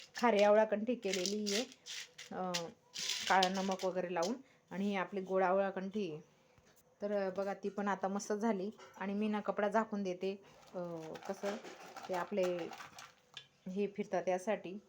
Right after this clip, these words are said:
तर बघा मस्त झाली आता, कडक सुकून झाली ती. आता आवाज येतोय तिचा, म्हणजे खूप छान अशी कडक झाली. म्हणून आता तिला आपण मस्त बरण्यांमध्ये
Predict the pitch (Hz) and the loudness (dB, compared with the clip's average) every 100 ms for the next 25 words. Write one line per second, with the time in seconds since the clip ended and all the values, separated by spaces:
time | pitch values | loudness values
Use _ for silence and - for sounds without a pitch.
0 | - 185 190 202 196 220 - 220 240 202 | -8 -4 -2 -2 -2 -6 -4 0 2 4
1 | 175 - - - - - - - 233 247 | 2 0 -4 -4 -2 -2 -2 2 2 2
2 | 269 - 226 233 208 196 214 202 180 190 | -2 2 4 4 4 2 0 4 6 8
3 | 208 196 214 220 196 - 190 - - - | 6 2 2 0 0 -2 -2 -2 -6 -6
4 | 190 190 - 262 - 226 233 247 214 202 | -4 -4 -2 -2 2 2 2 -2 0 0
5 | 196 233 202 185 - - - - 196 196 | 0 -2 -2 -4 -6 -12 -12 -8 -4 -2
6 | 190 202 196 180 202 202 - 202 202 208 | -2 0 0 0 -2 -4 -2 2 2 2
7 | 214 208 | 2 2